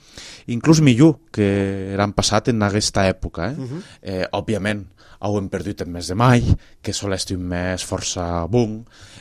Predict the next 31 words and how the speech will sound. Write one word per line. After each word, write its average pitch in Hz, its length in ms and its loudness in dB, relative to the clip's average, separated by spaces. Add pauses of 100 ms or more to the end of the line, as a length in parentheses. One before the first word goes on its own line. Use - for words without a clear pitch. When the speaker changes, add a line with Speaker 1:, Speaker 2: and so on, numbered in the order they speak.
(140)
Speaker 1:
eh, 92 100 -14
perquè 95 340 -8
han 87 340 -6
força - 280 -8
vacances 87 540 -6
els 87 100 -12
francesos 110 480 -6
i 95 60 -4
encadenen 90 920 -6 (220)
força 90 440 -2
estes, 104 460 -2 (300)
eh, 95 100 -8
també 85 220 -10
en 80 100 -8
mes 82 200 -6
d'abril, 101 520 4
etcètera, 80 500 -10
no? 104 280 -14
Com 80 200 -14
a 78 180 -14
sabets 82 340 -8
per 92 160 -4
rasos 82 320 -6
òbvies. 80 400 -10 (400)
Speaker 2:
Avui 110 140 2
Speaker 1:
Més 110 100 6
Speaker 2:
serà 135 160 6
un 139 80 -2
dia 120 140 2
boom, 143 220 2
eh? 107 40 -2